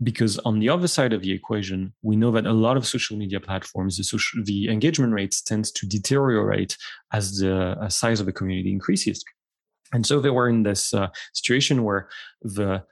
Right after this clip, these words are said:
supply was getting more expensive, uh, you know, every day or every month. Uh, and at the same time, the performance was decreasing.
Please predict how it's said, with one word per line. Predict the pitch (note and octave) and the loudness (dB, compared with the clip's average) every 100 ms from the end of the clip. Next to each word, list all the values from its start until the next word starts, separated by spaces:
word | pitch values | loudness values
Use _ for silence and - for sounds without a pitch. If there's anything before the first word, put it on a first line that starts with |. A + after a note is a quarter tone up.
| - | -6
supply | - G#2+ C#3 D#3+ B2+ | -2 2 4 4 4
was | G#2+ G2+ | 2 2
getting | G2+ G2 G2+ | 0 2 0
more | G2+ G#2+ G#2 | 0 0 0
expensive, | G#2 - G#2+ G2+ - G2 F#2+ - - | -2 -2 -4 -4 -4 -4 -6 -8 -2
uh, | F#2+ F2+ | 0 0
you | F2+ | 0
know, | F#2+ F#2+ | -2 -2
every | G2+ F#2 F#2+ | -2 -2 -2
day | G#2+ C#3 | 2 2
or | C3+ G2 | 2 2
every | F#2 F#2+ | 0 0
month. | C3 D3 - - - - - | 2 0 -2 -14 -16 -18 -10
Uh, | A#2 G2 G2+ | -4 -2 0
and | A2+ A2 | 2 2
at | |
the | G2+ | 2
same | A2 | 0
time, | G#2+ B2+ | 2 2
the | A2 | 2
performance | - - B2+ C#3+ - | -2 0 2 2 0
was | A2 F2+ | -4 -6
decreasing. | G2 - G2 | -12 -10 -10